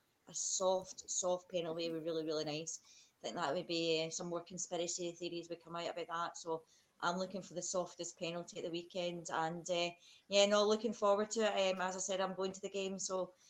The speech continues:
um, but look, it's really good to see, obviously, guys. I think we should also, might, ne-, next time we're doing the pod, is maybe talk a wee bit more about the manager. I think that's him now. He's had six games, five wins,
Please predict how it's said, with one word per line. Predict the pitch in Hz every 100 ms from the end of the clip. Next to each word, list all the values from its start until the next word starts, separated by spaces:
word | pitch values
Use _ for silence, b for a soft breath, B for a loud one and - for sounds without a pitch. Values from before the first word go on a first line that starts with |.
| _ _
um, | 180 175 175 180
but | - 208
look, | 208
it's | 233 -
really | 262
good | 240 214
to | -
see, | - 196
obviously, | 190 196 202
guys. | 190 190 185
I |
think | 208 190
we |
should | 208 190
also, | 180 185
might, | 185 180 185 139 -
ne-, | 190 185
next | 185 185 -
time | 190
we're | 185 180
doing | 185
the | 180 -
pod, | 180 180
is | 185 -
maybe | 185 180
talk | 185 180
a |
wee | 180
bit | 180 170
more | 185
about | 180 170
the | 160
manager. | 170 185 202
I | 190 - - - - _ 190
think | 190
that's | - -
him | 190
now. |
He's | 185 185 185
had | 185
six | - 240 -
games, | - 208 202 -
five | 208 202 185
wins, | 190 190 196 190 -